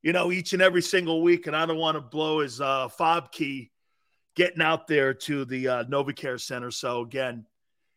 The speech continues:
you know, I, I, I, if they told him that Penny's not going and they haven't released it yet to the public that he's got a banged up knee or ankle,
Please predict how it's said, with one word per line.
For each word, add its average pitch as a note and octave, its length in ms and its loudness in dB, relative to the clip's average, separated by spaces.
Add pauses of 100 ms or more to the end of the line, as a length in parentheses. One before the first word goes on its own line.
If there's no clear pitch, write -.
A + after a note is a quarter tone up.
(140)
you C#3+ 80 0
know, D3 80 2
I, D#3 240 2
I, E3 420 0
I, E3+ 300 -2 (360)
if E3 160 2
they A#3 180 10
told B3 400 8
him G3+ 120 6
that E3+ 160 4
Penny's G#3 360 4
not E3+ 240 2
going F3+ 300 6
and C#3 120 -2
they F3 140 8
haven't E3+ 340 4
released D#3+ 480 -2
it D#3 80 0
yet C#3 280 -2
to C#3+ 100 -8
the B2 80 -10
public D3 460 0
that C3 180 -2
he's C3 140 -10
got D3 240 -2 (500)
a C3+ 80 -2
banged E3 340 0
up C#3+ 220 0
knee D#3+ 200 0
or C#3 180 2
ankle, C3 440 -4